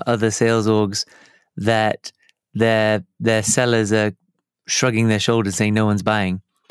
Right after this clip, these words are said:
So as sellers, there's a competitive space in the market as well, where if you don't give up, you can grab market share right now and keep your,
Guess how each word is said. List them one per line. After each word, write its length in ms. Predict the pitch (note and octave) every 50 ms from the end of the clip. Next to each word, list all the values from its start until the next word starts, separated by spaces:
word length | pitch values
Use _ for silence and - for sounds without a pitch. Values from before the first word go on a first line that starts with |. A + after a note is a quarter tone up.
| - _ _ _ _ _ _ _
So 420 | - - C3 B2+ A#2+ A#2+ A#2+ A#2+ A#2+ -
as 220 | A#2 A#2 A2+ G#2+
sellers, 640 | - - D#3 D#3 D3+ B2+ A2+ G#2+ G2+ G2 - - - - - -
there's 320 | - A#2 A#2+ A#2 A#2 G#2 A2
a 60 | A2+
competitive 1040 | - - A#2+ A2+ A2 - B2 A#2+ - - A2 - - A#2+ A2 G#2+ G2+ F#2 - - - _ _ _ _ _ _ _ _ _ _ _ _ -
space 420 | - - - - B2+ A#2+ - -
in 80 | A2+ A2+
the 80 | A2
market 360 | G#2+ A2 G#2+ G#2 G2+ - A2 G#2
as 160 | G#2 G2 G#2
well, 260 | A#2 A2+ G#2 F#2+ F#2+ - _ _ _ _ _ _ _
where 320 | - A2+ A2+ A2 G#2+ G#2+ F#2+ - _ _ _ _
if 160 | - A#2 - -
you 140 | A#2+ A#2+
don't 320 | G2 - C3+ D#3 E3 D3 -
give 200 | - A#2 G2 G2
up, 260 | G2+ G#2+ - - - - _ _
you 220 | - A2 A#2+ C#3+ C3
can 180 | C3 A2 A2
grab 380 | G2 A2 A2 G#2+ G#2 F#2 - -
market 380 | G#2+ G#2+ G#2+ G#2+ - - A2
share 220 | - - A#2 A2 G#2
right 200 | G#2 G#2+ G#2+ G#2
now 260 | A2+ A#2 A2+ G#2+ G#2
and 340 | - A2+ A#2 A#2 B2 A#2+ - _ _ _ _ _ _ _ _ _ _
keep 280 | - - C3+ - - -
your, 440 | A#2+ A#2 A2+ A2 G#2+ G#2+ G#2+ G2